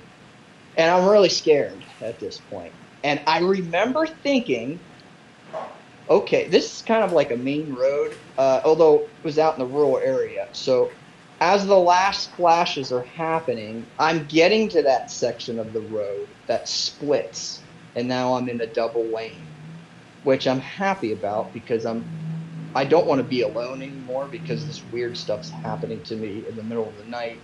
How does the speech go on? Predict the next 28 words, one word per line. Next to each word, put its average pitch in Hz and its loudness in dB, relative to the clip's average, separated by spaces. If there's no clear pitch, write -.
and 127 0
I 120 2
just 131 -4
wanted 127 0
some 110 -8
cars 120 0
around 110 -6
me 90 -16
or - -20
something, - -16
and 110 -8
this 123 -6
is, 117 -10
this 127 -6
is 113 -10
important. 104 -8
As 175 0
I'm 214 2
approaching 147 0
Chippewa, - -4
now 117 -2
what 143 4
you 151 -2
need 156 -4
to 123 -6
know 123 0
about 113 -2
Chippewa 101 -4